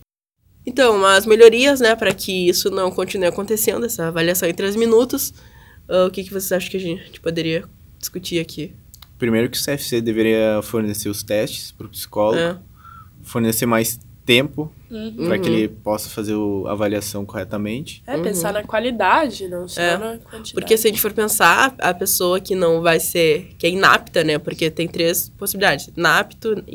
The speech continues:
Speaker 1: apto e apto temporariamente. A pessoa, como é que ela vai dirigir depois? Como é que ela vai se comportar no trânsito depois com essa qualidade de avaliação?
Speaker 3: Isso aí.
Speaker 1: Né? Que, que tragédias ela vai cometer na,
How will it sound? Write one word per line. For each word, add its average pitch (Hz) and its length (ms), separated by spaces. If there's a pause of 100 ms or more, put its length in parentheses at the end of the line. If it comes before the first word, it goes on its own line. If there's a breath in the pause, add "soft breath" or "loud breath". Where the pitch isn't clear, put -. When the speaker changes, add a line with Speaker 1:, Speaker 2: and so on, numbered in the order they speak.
Speaker 1:
apto - 460
e 190 320 (260 loud breath)
apto - 260
temporariamente. 170 680 (500 loud breath)
A 170 120
pessoa, 196 400
como 202 200
é 208 60
que 240 140 (160)
ela 202 220
vai 214 120
dirigir 208 360
depois? 165 320
Como 185 140
é 185 40
que 185 80
ela 190 80
vai 190 100
se 190 60
comportar 196 480
no 180 100
trânsito 185 440
depois 190 540 (280 loud breath)
com - 80
essa 196 180
qualidade 185 520
de 180 80
avaliação? 165 580 (420)
Speaker 3:
Isso - 200
aí. - 80
Speaker 1:
Né? 147 160
Que, 190 320
que 190 240
tragédias 202 760 (360 loud breath)
ela 180 300
vai 170 320
cometer 190 680
na, 160 520